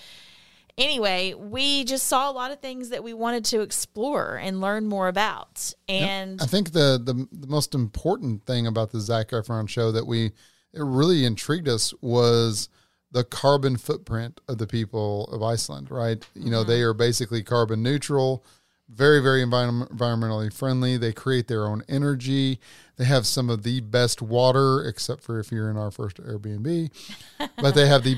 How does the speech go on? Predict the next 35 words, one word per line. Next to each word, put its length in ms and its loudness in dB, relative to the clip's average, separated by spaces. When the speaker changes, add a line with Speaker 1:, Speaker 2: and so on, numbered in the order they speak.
Speaker 2:
best 280 6
water 400 6
on 160 0
the 80 0
planet, 600 -2
and 260 -2
it's 120 0
just 180 -4
a 40 -4
really 380 2
cool 280 2
place, 280 0
just 220 -6
a 40 -12
very, 320 2
very 480 -2
interesting 500 -4
place 300 0
to 100 -6
go. 340 -6
And 480 2
so 120 4
there's, 240 6
there's 160 0
two 180 2
thing-, 340 0
two, 300 0
two 220 -2
times 360 0
that 80 -8
you 120 -2
can 100 -2
go 140 6
see 200 0
Iceland. 600 0